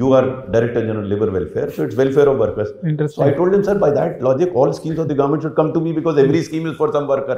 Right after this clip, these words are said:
Speaker 2: Hmm.
Speaker 1: He said, "What, you're joking? No, you will have to do it." So I came out of the room like a zombie.
Speaker 2: Hmm.
Speaker 1: What had hit me. So I went and asked my wife, "Do you know anything about health insurance?" He said, "मुझे क्या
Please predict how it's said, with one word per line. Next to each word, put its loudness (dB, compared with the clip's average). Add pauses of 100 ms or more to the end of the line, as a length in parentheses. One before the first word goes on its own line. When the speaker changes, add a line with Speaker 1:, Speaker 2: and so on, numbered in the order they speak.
(120)
Speaker 2:
Hmm. 2 (220)
Speaker 1:
He 4
said, 6
"What, 0
you're 0
joking? 2
No, 4
you 4
will 6
have 0
to -4
do -2
it." -10 (220)
So 4
I 4
came 0
out 2
of 0
the 0
room -2
like 0
a -4
zombie. -2 (180)
Speaker 2:
Hmm. 0 (120)
Speaker 1:
What -2
had 0
hit -4
me. -6
So -4
I 2 (100)
went -6
and -8
asked -2
my -4 (100)
wife, -6
"Do -10
you -8
know -6
anything -8
about -6
health -8
insurance?" -16 (960)
He -14
said, -6
"मुझे -6
क्या -4